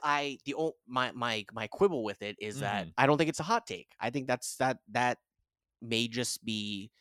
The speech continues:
Speaker 1: I think it's a reality. I think it, and I don't think
Speaker 2: Or,
Speaker 1: you're
Speaker 2: or
Speaker 1: alone in
Speaker 2: I,
Speaker 1: feeling
Speaker 2: I,
Speaker 1: that way.
Speaker 2: not, not to interrupt you, I just cannot believe I, I, I think it's just 'cause you and I were not as, as wild about this season, but, like,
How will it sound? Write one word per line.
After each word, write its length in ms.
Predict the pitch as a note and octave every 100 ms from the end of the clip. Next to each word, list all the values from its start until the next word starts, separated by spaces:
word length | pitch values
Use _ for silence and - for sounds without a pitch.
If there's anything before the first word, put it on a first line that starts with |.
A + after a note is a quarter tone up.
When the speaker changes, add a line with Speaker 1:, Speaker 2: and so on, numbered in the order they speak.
| _ -
Speaker 1:
I 60 |
think 120 | B2+ D#3
it's 100 | C#3
a 40 |
reality. 560 | B2 G2 A#2+ G#3 A#3 F#3+
I 80 | B2+
think 180 | C3+ B2
it, 100 | -
and 140 | C3+
I 60 | D3
don't 140 | D#3+
think 120 | D#3 F#3+
Speaker 2:
Or, 60 |
Speaker 1:
you're 100 | C#3 C3
Speaker 2:
or 80 | A#2
Speaker 1:
alone 180 | B2+ C#3
in 60 |
Speaker 2:
I, 20 |
Speaker 1:
feeling 280 | F3 B2+ C3
Speaker 2:
I, 0 |
Speaker 1:
that 120 | D3 E3+
way. 280 | F#3 G#3 -
Speaker 2:
not, 260 | D3+ D3 D3
not 160 | D3+ D3+
to 60 |
interrupt 360 | D#3 C3+ C3+ C3+
you, 80 | A2+
I 80 | A2
just 260 | A#2 - - -
cannot 300 | C3 A2+ -
believe 280 | B2 A2+
I, 340 | G#2 G2+ G2 F#2+ -
I, 160 | C3 -
I 80 | D3
think 140 | D#3+
it's 160 | C3+ -
just 180 | C3 -
'cause 140 | A#2+
you 220 | G#2+ G#2+
and 80 | G#2
I 160 | G2 G2
were 160 | G2
not 300 | G2 F#2 F#2 - _
as, 500 | G2+ F#2 F#2 F2 - -
as 140 | G2+ F#2
wild 260 | F#2 F#2
about 220 | F2+ F#2
this 120 | - -
season, 240 | G#2 F#2+
but, 140 | G2 F#2
like, 200 | F2+